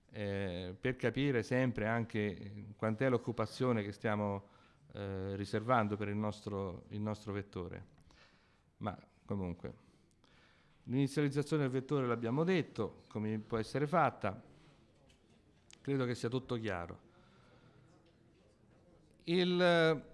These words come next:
torniamo al C più più,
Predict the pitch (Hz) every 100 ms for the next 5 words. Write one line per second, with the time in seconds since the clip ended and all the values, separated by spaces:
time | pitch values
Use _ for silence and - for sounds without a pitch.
0 | - - - - - - - - - -
1 | - - - - _ - _ _ - 143
2 | 165 180 156 - 160 156 147 160 135 135
3 | 160